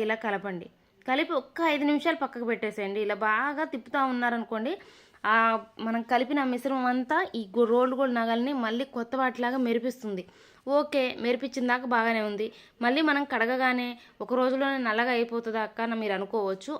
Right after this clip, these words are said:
అలా అవ్వకుండా ఉండడానికి కూడా నేను చెప్తాను నెక్స్ట్ ఏం చేయాలో కూడా. చూసారా, ఫస్ట్ నలుపుదనం అంతా పోయి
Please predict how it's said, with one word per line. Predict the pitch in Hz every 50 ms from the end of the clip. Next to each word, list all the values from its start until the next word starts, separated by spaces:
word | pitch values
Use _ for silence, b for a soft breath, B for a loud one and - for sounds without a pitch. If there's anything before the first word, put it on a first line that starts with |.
| - 196
అలా | 208 247 269 247 220 220
అవ్వకుండా | 202 208 226 262 269 - 285 269 269 277 269 240
ఉండడానికి | 220 220 226 226 233 226 226 208 190
కూడా | 240 247 254
నేను | 233 226 202
చెప్తాను | 185 - - 208 202 220 226 208
నెక్స్ట్ | 185 185 - - 208 196
ఏం | 190 190 208
చేయాలో | 202 190 180 175 180 175 170 175
కూడా. | 175 170 226 311 330 B B B B B B -
చూసారా, | 247 240 262 254 247 294 294 -
ఫస్ట్ | 240 226 226 - - - 370 571 - B B B B B B 214
నలుపుదనం | 226 254 247 277 254 285 269 269 262 247
అంతా | 240 240 240 254 240 240 -
పోయి | 220 214 208 226 285